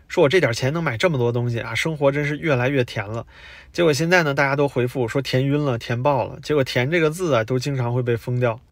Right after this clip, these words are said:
这里还有网友说呢，全面脱贫的第三年啊，竟然不允许有一个人收入一百零七。那看到这个事件最后啊，我就想说，很多人说这次两会之后啊，有些人看到李强出来讲什么民营经济啊，就对中国充满信心。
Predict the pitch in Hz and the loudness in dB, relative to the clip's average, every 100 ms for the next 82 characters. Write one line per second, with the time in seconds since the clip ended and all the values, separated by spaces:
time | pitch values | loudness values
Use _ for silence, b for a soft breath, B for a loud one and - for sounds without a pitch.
0 | _ - 151 127 156 131 131 120 127 120 | _ 0 2 6 6 4 2 0 -2 0
1 | 120 120 135 135 147 127 143 127 123 131 | -2 -2 -2 0 -2 0 0 0 -2 -2
2 | 131 123 131 120 107 - 123 117 160 139 | -2 0 -2 -2 -8 -12 -10 -2 0 2
3 | 143 147 135 143 151 123 123 110 123 131 | 0 0 0 0 -2 0 0 0 -2 0
4 | 120 127 135 139 135 120 123 110 113 123 | 0 0 0 0 0 -2 -2 -2 -2 -4
5 | - 123 - - 139 131 170 151 151 143 | -4 -4 -6 -8 -6 -2 0 0 -2 -4
6 | 151 151 139 139 147 147 110 95 110 127 | -2 -2 0 0 2 2 2 -4 -6 -6
7 | 120 101 - 110 104 B B B B - | -6 -8 -6 -6 -8 B B B B -4
8 | 120 147 156 165 156 143 - 127 104 101 | 0 0 2 2 2 2 2 -2 -2 -2
9 | 123 127 135 143 107 - 113 113 135 139 | -2 0 -2 -2 -4 -10 -8 -4 -2 -2
10 | 139 143 131 120 110 - 110 120 131 127 | -4 -2 -2 -2 -4 -8 -8 -6 -2 -2
11 | 113 113 104 117 120 127 127 131 131 135 | -2 -6 -8 -6 -4 -2 -2 -2 -2 -2
12 | 139 127 107 127 - 127 123 127 127 123 | -2 -4 -6 -10 -10 -4 -4 -2 -2 -2
13 | 120 135 127 107 - 113 113 110 | -2 -4 -4 -6 -8 -8 -8 -10